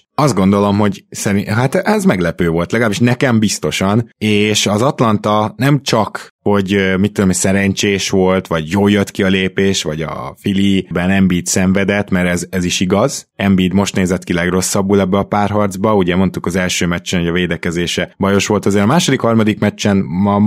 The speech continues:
a majdnem M V P Embiidet láttuk, és, ö, hát ez a negyedik meccs, ez igen katasztrofális volt, de szerintem nagyon jó válaszokat is talált most az Atlanta, majd, ö, majd ezt kifejthetjük. Minden esetre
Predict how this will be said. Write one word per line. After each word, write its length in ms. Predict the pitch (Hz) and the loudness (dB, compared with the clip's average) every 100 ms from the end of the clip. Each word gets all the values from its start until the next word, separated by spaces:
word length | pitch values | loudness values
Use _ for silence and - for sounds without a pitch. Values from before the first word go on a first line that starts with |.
| 101 | 2
a 180 | 104 101 | 0 2
majdnem 340 | 104 95 87 | 2 2 2
M 140 | 85 | 0
V 140 | 82 82 | 0 -2
P 60 | 87 | -2
Embiidet 540 | 85 80 78 78 78 | -2 -2 -2 -4 -4
láttuk, 440 | 82 - - 87 - | -4 -4 -8 -8 -4
és, 240 | 87 - | -4 0
ö, 80 | 98 - _ | -2 -2 _
hát 200 | 92 92 | -6 -2
ez 120 | 101 | 0
a 40 | 107 | 2
negyedik 400 | 117 127 95 - | 2 2 2 0
meccs, 400 | 104 123 - - _ | 0 0 -2 -12 _
ez 220 | 98 87 | -4 -2
igen 280 | 107 92 85 | -2 -2 -2
katasztrofális 880 | 98 92 87 - 78 92 82 82 - | -2 -2 -4 -4 -6 -4 -2 -4 -2
volt, 320 | 92 113 98 | 0 0 0
de 240 | 110 156 | 0 2
szerintem 560 | 175 117 120 131 139 143 | 2 2 4 4 4 4
nagyon 260 | 123 92 | 4 2
jó 140 | 95 95 | 2 2
válaszokat 600 | 98 82 80 90 87 - | 0 -2 -4 -6 -6 -6
is 140 | 82 | -6
talált 340 | - 85 80 - | -2 -2 -2 -4
most 200 | 82 - | -4 -2
az 120 | 82 | -2
Atlanta, 580 | 82 98 92 90 113 120 - _ | -2 0 -2 0 -2 -2 -16 _
majd, 340 | 92 92 90 | 0 2 2
ö, 280 | 95 95 92 - | 2 2 0 -4
majd 300 | - 95 90 | -4 -2 -2
ezt 140 | 92 | -4
kifejthetjük. 800 | - 95 85 80 87 85 98 95 - _ | -4 -4 -4 -2 -6 -2 -2 -2 -6 _
Minden 360 | 104 101 104 | 2 4 2
esetre 720 | 101 - 104 107 104 101 98 | 2 0 -2 -2 0 0 -2